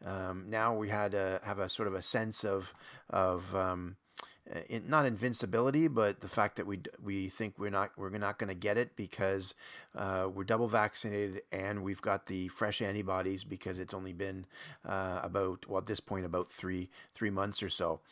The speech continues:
So, uh, that's why I'm thinking personally, uh, I might get one booster, uh,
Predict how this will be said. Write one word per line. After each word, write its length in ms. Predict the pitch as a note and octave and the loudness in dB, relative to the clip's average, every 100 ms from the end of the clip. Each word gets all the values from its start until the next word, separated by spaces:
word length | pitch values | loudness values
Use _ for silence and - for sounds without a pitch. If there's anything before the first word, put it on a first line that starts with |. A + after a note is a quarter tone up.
| - - - | -20 -20 -6
So, 540 | - G2+ G2+ F#2 F#2 - - - - | 0 4 6 4 0 -4 -20 -12 -2
uh, 180 | G2 | 0
that's 220 | F#2+ A2 A2+ | 2 2 6
why 180 | G#2+ | 6
I'm 140 | G#2 G2 | 6 0
thinking 520 | G#2 F2+ F#2+ F2+ F#2 _ - A#2 - | -4 -2 -6 -6 -10 _ -20 -16 -2
personally, 640 | A2 G#2 A#2 A#2 B2 A2 - | 0 2 0 2 0 -2 -4
uh, 360 | G#2 G2 G2 F#2+ | -2 0 0 2
I 120 | A2 | 0
might 180 | A2 G#2+ | 0 -2
get 160 | A2+ - | -2 -2
one 320 | G2+ G#2 A2+ | -2 0 0
booster, 540 | A#2+ A#2 - C#3+ D#3+ - - - - | 0 -2 2 2 2 -6 -18 -12 -2
uh, 360 | G2 G2 F#2+ | 0 2 0